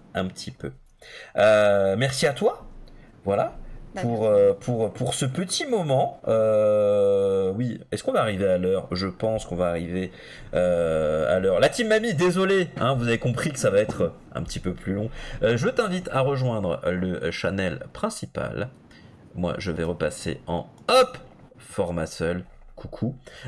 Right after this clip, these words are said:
Speaker 1: Euh, je vois effectivement que la question de râler, ça a vraiment, vraiment, vraiment, euh,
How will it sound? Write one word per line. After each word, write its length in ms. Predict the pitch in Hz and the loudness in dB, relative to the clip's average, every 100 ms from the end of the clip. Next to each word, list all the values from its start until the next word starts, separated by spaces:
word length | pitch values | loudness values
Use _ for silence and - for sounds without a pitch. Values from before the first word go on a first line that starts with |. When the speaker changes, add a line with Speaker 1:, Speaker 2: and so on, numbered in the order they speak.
| - | -2
Speaker 1:
Euh, 260 | 98 101 101 | 2 2 2
je 80 | |
vois 100 | 127 | -2
effectivement 460 | - 113 - 104 160 | -2 -6 -4 -4 -4
que 140 | 135 | -4
la 160 | 82 104 | -2 -2
question 360 | - 92 - 131 | -4 -8 -4 -2
de 180 | 85 - | -2 -4
râler, 600 | 78 85 98 110 120 135 | -4 0 0 0 -2 -4
ça 280 | 131 90 78 | -4 -2 -2
a 240 | 107 - - | -2 -4 -12
vraiment, 800 | 87 90 85 92 98 101 107 101 | -10 -10 -4 -2 -2 -2 -2 -2
vraiment, 400 | 76 85 90 92 | -4 -4 -2 -4
vraiment, 480 | 87 85 90 95 | -4 -4 -4 -6
euh, 60 | 71 | -8